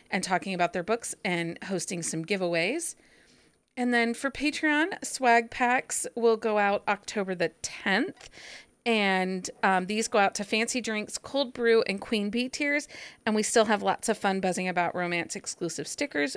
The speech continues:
mood reading cards, and other fun things. These are mailed monthly on the tenth of the month, and we do ship these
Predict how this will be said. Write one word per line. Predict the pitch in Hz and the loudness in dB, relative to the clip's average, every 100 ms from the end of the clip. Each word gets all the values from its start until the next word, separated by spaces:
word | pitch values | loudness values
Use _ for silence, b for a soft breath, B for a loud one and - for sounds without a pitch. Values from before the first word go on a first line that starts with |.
| - | -4
mood | 214 240 339 | 0 2 2
reading | 262 202 190 | 2 0 0
cards, | 190 190 175 170 | 0 4 4 2
and | 175 | -2
other | - 170 165 | -2 0 0
fun | - 165 160 | -2 -4 -4
things. | 160 247 302 311 B B B B - | -2 -2 -2 -4 B B B B -2
These | 240 240 | 0 2
are | |
mailed | 220 208 196 | 0 0 0
monthly | 196 208 220 247 294 285 277 - | 0 0 0 0 -2 -2 -4 -4
on | 208 202 196 196 - | -2 0 -2 -2 -4
the | 190 | -6
tenth | - 190 190 | -2 -4 -4
of | 185 | -4
the | |
month, | 202 262 269 - | 0 0 -2 -4
and | 208 | -2
we | 196 | -2
do | 185 190 | -2 -4
ship | - 190 - | -2 -6 -4
these | 185 175 | -6 -6